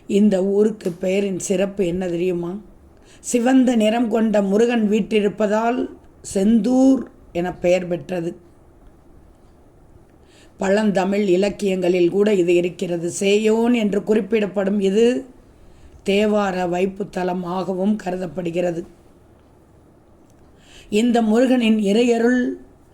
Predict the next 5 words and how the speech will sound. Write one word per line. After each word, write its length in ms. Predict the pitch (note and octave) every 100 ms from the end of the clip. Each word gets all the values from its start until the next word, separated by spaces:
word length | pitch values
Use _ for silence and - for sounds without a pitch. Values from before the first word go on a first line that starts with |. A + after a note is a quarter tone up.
| -
அதீத 580 | F3+ F3+ A3+ B3 A3+ A#3
சக்தி 360 | G#3+ D3+ C#3+ F#3+
வாய்ந்தது. 480 | F3 F3+ E3+ F3 G#3 - - - - _ _ _ _ _ _ _ _ - - -
குழந்தை 360 | F#3+ G3+ F#3+ F3+
பாக்கியம், 580 | F3+ F3 F3+ F3+ F#3+